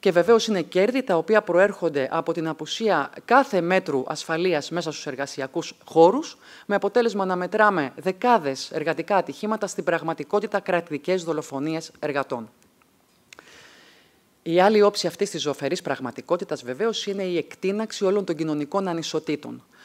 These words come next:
Από τη μία μεριά έχουμε την φτώχεια, η οποία εξαπλώνεται, αγγίζει πλέον πάνω από το πενήντα τοις εκατό του ελληνικού πληθυσμού.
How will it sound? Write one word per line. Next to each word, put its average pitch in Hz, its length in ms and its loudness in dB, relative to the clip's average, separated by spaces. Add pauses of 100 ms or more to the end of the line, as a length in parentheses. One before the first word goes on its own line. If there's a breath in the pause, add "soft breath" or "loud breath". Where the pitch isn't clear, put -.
(160 loud breath)
Από 156 240 -4
τη 160 140 -8
μία 196 460 0
μεριά 151 440 0
έχουμε 185 520 -2
την 156 200 -4
φτώχεια, 175 640 -2
η 156 120 -6
οποία 165 360 2
εξαπλώνεται, 170 800 2
αγγίζει 185 360 -2
πλέον 208 260 -4
πάνω 202 180 2
από 196 120 -4
το 165 360 0
πενήντα 190 260 0
τοις - 160 -12
εκατό 156 320 -4
του 185 120 -2
ελληνικού 156 360 -2
πληθυσμού. 143 560 -8